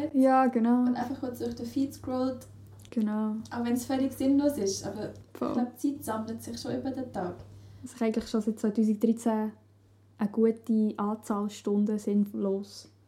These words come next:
Speaker 2: vergütet auf Insta.
Speaker 1: Ja, kann man, glaub ich, schon so sagen, ja.
Speaker 2: <laughs> Voll.
Speaker 1: Und wie stehst du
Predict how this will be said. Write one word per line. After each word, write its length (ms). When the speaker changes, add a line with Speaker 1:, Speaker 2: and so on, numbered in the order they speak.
Speaker 2:
vergütet 680
auf 180
Insta. 460
Speaker 1:
Ja, 260
kann 340
man, 100
glaub 180
ich, 60
schon 120
so 220
sagen, 360
ja. 360
Speaker 2:
<laughs> 480
Voll. 360
Speaker 1:
Und 320
wie 80
stehst 600
du 60